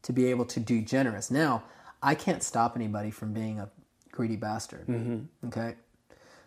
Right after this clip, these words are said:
Speaker 1: But for myself, I can create something, and I can give excess, and I can do something great with that.
Speaker 2: Yeah.
Speaker 1: And I encourage that. I encourage people to do good with their money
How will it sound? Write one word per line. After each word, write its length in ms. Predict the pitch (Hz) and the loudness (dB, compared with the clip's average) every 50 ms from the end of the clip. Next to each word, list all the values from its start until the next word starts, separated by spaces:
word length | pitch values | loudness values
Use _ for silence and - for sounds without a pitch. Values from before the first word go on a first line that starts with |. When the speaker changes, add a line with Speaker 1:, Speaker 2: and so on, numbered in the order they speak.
| _ _ - | _ _ -6
Speaker 1:
But 120 | 123 110 | -4 0
for 120 | 120 131 127 | 0 2 2
myself, 640 | 113 107 - - - 202 190 135 123 101 - - - _ _ _ _ _ _ _ _ _ _ _ _ - | 2 0 2 4 4 6 6 4 2 -2 -6 -14 -20 _ _ _ _ _ _ _ _ _ _ _ _ 0
I 100 | 123 131 | 2 2
can 140 | 120 - 123 | 2 2 -2
create 360 | 117 - 123 120 120 131 131 | -2 0 0 2 2 0 -2
something, 460 | - 143 143 139 - 160 165 175 170 - - _ _ _ _ _ _ _ _ _ _ _ _ _ - - | -4 -4 -6 -4 -4 -2 -2 -2 -4 -6 -8 _ _ _ _ _ _ _ _ _ _ _ _ _ -8 -4
and 100 | 123 117 | -2 -2
I 80 | 113 | -2
can 140 | 113 - 117 | -2 -2 -2
give 160 | 117 117 113 | 0 0 2
excess, 300 | 120 120 120 - 117 - | 0 0 0 -2 -4 -2
and 80 | 127 120 | -2 -2
I 20 | |
can 140 | 110 120 110 | 0 0 0
do 100 | 117 117 | 0 0
something 320 | 110 - 113 110 107 110 | -2 -2 -4 -4 -4 -4
great 280 | 104 110 107 104 101 - | -4 -4 -4 -4 -4 -6
with 180 | 107 107 - - | -8 -10 -10 -10
that. 260 | 101 98 - - - - | -12 -12 -12 -14 -10 -6
Speaker 2:
Yeah. 200 | - 101 101 - - - - _ _ - - - - _ _ _ _ _ _ - | -2 -2 -2 -2 -4 -8 -18 _ _ -20 -20 -20 -20 _ _ _ _ _ _ -4
Speaker 1:
And 480 | 127 120 117 113 113 110 107 104 95 - _ _ _ _ _ _ _ _ _ _ _ _ _ _ _ _ _ - | -2 0 0 2 0 0 -2 -4 -6 -10 _ _ _ _ _ _ _ _ _ _ _ _ _ _ _ _ _ -2
I 80 | 123 123 | 0 0
encourage 540 | 120 113 107 - - 131 135 117 107 104 - | 0 -2 -2 -2 0 0 0 0 -2 -6 -10
that. 200 | - - - - _ _ _ _ _ _ _ _ _ _ _ _ _ _ _ _ _ _ _ _ _ _ _ - - | -12 -14 -16 -20 _ _ _ _ _ _ _ _ _ _ _ _ _ _ _ _ _ _ _ _ _ _ _ -8 -6
I 80 | 113 107 | -4 -4
encourage 360 | 107 110 - 165 160 135 - | -4 0 4 4 4 4 2
people 200 | - - - 113 101 | -4 -6 -6 -6 -6
to 80 | 107 | -6
do 180 | 104 - 110 110 | -6 -4 -4 -4
good 240 | 107 - 107 101 107 | -4 -4 -6 -6 -8
with 140 | 113 - | -10 -8
their 100 | - 104 | -8 -8
money 320 | 107 107 73 - - - | -8 -8 -10 -12 -16 -20